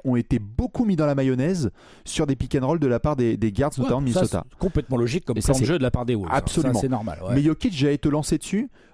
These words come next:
Speaker 1: euh, un début de série sur lequel, évidemment, sur le Game one, il était, il était, euh, assez bon, hein, mais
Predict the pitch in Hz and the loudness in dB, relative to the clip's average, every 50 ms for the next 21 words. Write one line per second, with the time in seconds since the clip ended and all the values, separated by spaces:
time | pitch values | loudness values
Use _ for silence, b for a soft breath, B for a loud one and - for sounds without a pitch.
0 | b _ 131 127 123 123 127 123 127 127 123 - - - - - - 123 131 131 | b _ 0 2 2 2 0 -2 -2 -4 -6 -8 -12 -16 -18 -6 -2 -2 0 0
1 | 127 160 156 185 214 - - - - 196 180 160 175 190 196 196 - - _ _ | 0 0 0 0 -2 -2 -2 -2 0 0 2 2 2 0 0 -2 -4 -8 _ _
2 | _ _ - - - - - - - 98 98 98 - 110 107 104 107 113 113 123 | _ _ -20 -20 -16 -14 -10 -6 -4 -2 -2 0 0 -2 -2 0 0 0 0 0
3 | 117 - 110 104 104 110 113 110 110 110 - - 98 98 95 90 104 104 101 104 | -2 -4 -4 -2 0 0 0 0 0 -2 -2 -2 -2 -2 -2 -2 -2 0 0 0
4 | - - 107 104 98 95 92 92 90 90 87 87 95 92 - - - - 101 98 | 0 0 0 2 2 2 0 0 0 0 -2 -4 -4 -6 -8 -8 -6 -4 -4 -2
5 | - - 160 190 208 190 165 135 120 113 | -2 -2 -2 0 0 0 0 2 0 0